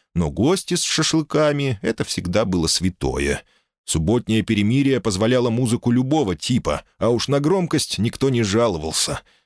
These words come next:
Потом музыка кончится, нестройно запоют сами хозяева с гостями, голоса станут тише и тише, а уж утром все будут говорить только шепотом. Те, кто приезжал к Евсюкову, однако, были людьми негромкими.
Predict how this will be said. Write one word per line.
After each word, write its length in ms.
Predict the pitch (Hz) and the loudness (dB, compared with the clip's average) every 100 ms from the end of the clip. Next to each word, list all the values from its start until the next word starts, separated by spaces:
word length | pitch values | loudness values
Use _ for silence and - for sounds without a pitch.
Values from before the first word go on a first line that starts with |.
| _ - | _ -4
Потом 280 | 214 226 185 | 0 0 2
музыка 440 | 127 98 87 87 | 2 0 -2 -4
кончится, 840 | - 196 214 190 147 - 131 123 - | -2 0 0 0 -2 0 0 0 -2
нестройно 560 | 101 - - 147 127 | -2 -2 0 0 2
запоют 420 | 92 90 87 98 - | 0 0 0 0 0
сами 300 | 95 92 82 | 0 0 0
хозяева 600 | - 78 95 135 123 107 | 0 0 2 2 0 -2
с 80 | 85 | 0
гостями, 680 | 110 - 110 113 104 92 - _ _ | -2 0 0 2 2 0 -2 _ _
голоса 360 | 107 131 - 165 | 0 0 2 0
станут 440 | - 110 95 - - | 0 0 0 -4 -6
тише 500 | 131 165 156 - 92 | 0 2 2 2 2
и 120 | 82 | 0
тише, 600 | - 143 175 - 131 117 _ _ - | -2 0 2 2 0 -2 _ _ -4
а 120 | - | 0
уж 260 | 82 - - | 0 0 0
утром 540 | 156 214 208 202 180 - | 0 2 2 2 0 0
все 220 | - 135 | 0 0
будут 260 | 135 127 90 | 0 -2 -2
говорить 420 | 90 92 113 - | 0 2 0 0
только 280 | 90 87 98 | -2 -2 0
шепотом. 720 | - - 71 69 - - 73 67 - _ _ _ _ _ _ _ _ | -2 0 -2 -2 -2 -2 -2 -2 -10 _ _ _ _ _ _ _ _
Те, 120 | 135 | -2
кто 160 | - 139 | 0 0
приезжал 520 | 131 123 98 131 123 | 2 2 4 2 2
к 80 | - | 0
Евсюкову, 760 | 117 - 123 - 175 151 131 - | 0 0 0 2 2 2 0 0
однако, 400 | 107 123 143 123 | -2 0 0 0
были 200 | 127 131 | 2 2
людьми 460 | 123 110 135 135 69 | 2 2 2 0 0
негромкими. 840 | 120 110 123 143 - - 151 143 | 0 0 2 2 0 -4 -6 -6